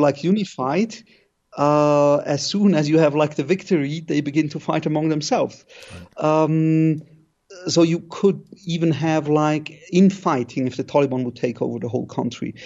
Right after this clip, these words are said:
Speaker 1: So that is, that is why it is so difficult to, like, predict how a resistance would look like.
Speaker 2: Right.
Speaker 1: But I'm pretty sure there would be one.
Speaker 2: Um, all right.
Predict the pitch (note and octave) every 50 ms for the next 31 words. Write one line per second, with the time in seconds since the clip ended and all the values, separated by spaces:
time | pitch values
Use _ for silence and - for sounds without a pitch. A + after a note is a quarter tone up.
0 | - - - - - D3 C#3 B2 B2+ E3+ F3+ F#3 F#3+ G3 D#3 C#3 - F3+ F#3 F3+
1 | D3+ C3 C3+ D#3 D#3 D#3 D#3 D#3 D#3 D#3 D3 D3 - - - D#3+ D#3 D#3 D3 D3
2 | D#3 D3+ E3+ D#3 - - D3+ C#3+ D3 - D3+ C#3+ C3+ C#3 - - C#3+ C3 B2 F3
3 | F3+ F3 - - _ _ _ _ _ _ _ - - D3+ C#3+ D3 D3+ D3 C#3+ C#3
4 | C#3+ C3 C3+ D#3 D3+ - - D3+ C#3 C3+ - - - C#3 C3+ A#2+ C3+ E3+ G#3 G#3
5 | - - C3+ A#2+ B2 E3 G3 G3 - _ _ _ _ _ - - F#2+ A2+ _ _
6 | - - C#3 C#3+ C#3 C#3 C#3+ - - F3+ - - - - - E3 D#3 C#3+ B2+ C3+
7 | B2+ A#2+ F3 G#3 - - C3+ B2+ A2+ A#2+ C3+ - C3+ B2+ - _ _ _ _ _
8 | _ _ _ _ _ _ _ - - - _ _ _ _ _ _ _ _ _ -
9 | - G#2 G2+ G2 F#2+ F#2+ F#2 F2+ F#2 - _ _ _ _ - G2 F#2+ F2 F2